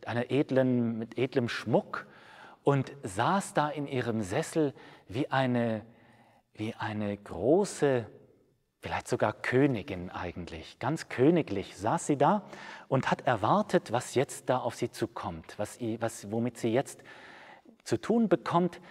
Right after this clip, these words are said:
in diesem bewussten Zugehen auf das Sterben. Und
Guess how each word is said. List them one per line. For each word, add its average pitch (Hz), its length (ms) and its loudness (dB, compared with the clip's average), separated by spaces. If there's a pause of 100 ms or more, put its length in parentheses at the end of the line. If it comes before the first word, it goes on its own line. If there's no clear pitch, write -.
(220)
in 147 100 2
diesem 131 220 2
bewussten 156 640 2
Zugehen 160 500 6
auf 143 160 0
das - 180 4
Sterben. 85 600 -2 (4000)
Und 147 500 2